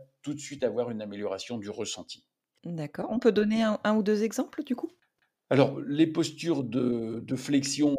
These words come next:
Speaker 1: c'est tout simplement s'asseoir même sur une chaise, par exemple, si on n'a pas les genoux et les hanches très souples,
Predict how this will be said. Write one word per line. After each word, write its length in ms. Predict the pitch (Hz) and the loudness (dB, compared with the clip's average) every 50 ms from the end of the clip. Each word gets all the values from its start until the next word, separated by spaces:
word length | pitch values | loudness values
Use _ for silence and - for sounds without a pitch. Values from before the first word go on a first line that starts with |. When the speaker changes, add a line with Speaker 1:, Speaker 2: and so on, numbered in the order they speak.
| - | -2
Speaker 1:
c'est 180 | - - 120 - | -4 -8 -8 -8
tout 120 | - 131 | -8 -8
simplement 420 | 120 - 135 120 127 123 117 120 120 | -6 -6 -4 -2 -2 -2 -2 -2 -6
s'asseoir 580 | - - - 123 117 - - 131 131 123 110 | -4 -4 -2 -2 -4 -4 -4 -4 -2 -2 -2
même 300 | 127 156 190 240 240 208 | -2 0 2 2 2 0
sur 320 | 165 - - - 117 98 98 | -2 -4 -6 -6 -4 -4 -4
une 100 | 104 107 | -4 -4
chaise, 340 | - - 240 233 - - - | -2 -2 -2 -2 -2 -2 -6
par 160 | - - - | -10 -12 -10
exemple, 340 | 90 98 101 151 185 202 175 | -10 -10 -8 -6 -6 -6 -6
si 140 | - - - | -8 -10 -8
on 80 | 107 | -6
n'a 120 | 107 101 101 | -6 -6 -6
pas 140 | 101 - 110 | -2 -2 -4
les 160 | 98 101 107 | -2 -4 -6
genoux 320 | 101 107 104 101 98 98 - _ _ | -8 -8 -8 -10 -10 -12 -16 _ _
et 80 | - 107 | -12 -12
les 160 | 95 95 98 | -8 -8 -6
hanches 220 | 95 95 98 - - | -6 -8 -8 -10 -12
très 160 | - - - | -12 -12 -10
souples, 340 | - - 156 185 208 - | -6 -4 -2 -2 -2 -4